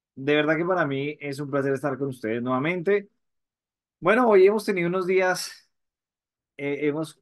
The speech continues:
concluido una serie de días bastante interesantes. Estábamos en un, en un, em, en un Zoom de el viaje, ya nosotros viajamos la otra semana, si Dios lo permite.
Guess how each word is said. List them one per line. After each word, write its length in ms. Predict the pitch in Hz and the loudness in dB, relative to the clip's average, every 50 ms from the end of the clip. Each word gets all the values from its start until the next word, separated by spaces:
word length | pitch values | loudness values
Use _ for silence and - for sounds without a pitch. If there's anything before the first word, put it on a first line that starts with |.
| _ _ | _ _
concluido 580 | _ 180 180 170 147 - 147 139 139 143 151 156 | _ -6 -6 -6 -4 -4 -2 2 4 4 4 4
una 160 | 160 165 165 156 | 2 0 -4 -4
serie 260 | - 170 156 156 151 | -2 0 0 2 2
de 60 | 139 | 2
días 200 | 117 117 123 135 | 0 0 -2 -4
bastante 420 | 143 139 135 - 117 117 113 127 131 | -6 -8 -8 -8 -8 -6 -4 -4 -4
interesantes. 840 | 131 127 131 127 120 113 123 143 156 156 147 170 175 170 - _ _ _ _ _ _ _ _ _ _ _ | -4 -2 -2 -2 -2 -2 -2 -2 -4 -2 -2 -4 -4 -6 -10 _ _ _ _ _ _ _ _ _ _ _
Estábamos 360 | _ _ 147 147 151 156 151 | _ _ 2 2 2 2 0
en 120 | 160 147 143 | -2 -2 -2
un, 180 | 135 131 131 | -2 -4 -4
en 160 | 135 139 135 131 | -4 -4 -2 -2
un, 260 | 127 127 131 131 139 | -2 -2 -2 -4 -4
em, 600 | 139 139 139 139 139 143 143 143 143 139 117 - _ _ _ _ _ _ _ _ _ _ _ _ _ _ _ _ _ _ _ _ - | -4 -4 -4 -4 -4 -4 -4 -6 -8 -10 -12 -14 _ _ _ _ _ _ _ _ _ _ _ _ _ _ _ _ _ _ _ _ -4
en 200 | 147 151 156 151 | -2 0 0 0
un 80 | 147 | -2
Zoom 420 | 139 - 180 175 165 165 170 170 170 _ _ _ _ _ _ _ _ _ _ _ _ | 0 0 0 2 2 0 -2 -6 -10 _ _ _ _ _ _ _ _ _ _ _ _
de 920 | 131 131 131 131 131 127 123 120 117 113 110 107 104 101 98 98 95 - - | -2 0 0 2 0 0 0 -2 -2 -2 -2 -2 -4 -6 -8 -10 -12 -12 -12
el 160 | 113 123 123 | -10 -10 -8
viaje, 420 | 117 127 139 147 147 151 151 151 139 | -4 -2 0 0 0 -2 -4 -6 -4
ya 280 | 127 123 123 123 127 123 | -2 -2 -2 -2 -2 -4
nosotros 360 | 123 117 117 107 120 123 127 | -8 -10 -12 -12 -10 -8 -6
viajamos 380 | 131 127 117 117 113 117 123 131 | -4 -4 -4 -4 -4 -4 -2 0
la 120 | 131 123 | 0 0
otra 160 | 113 - 113 107 | -2 -4 -6 -8
semana, 280 | 127 117 113 113 120 120 | -8 -8 -6 -6 -8 -6
si 100 | 123 123 | -4 -4
Dios 100 | 113 113 | -2 -2
lo 80 | 117 | -2
permite. 520 | 117 127 120 123 139 143 139 156 156 156 | -2 -2 -2 -2 -2 -2 -2 -2 -2 -4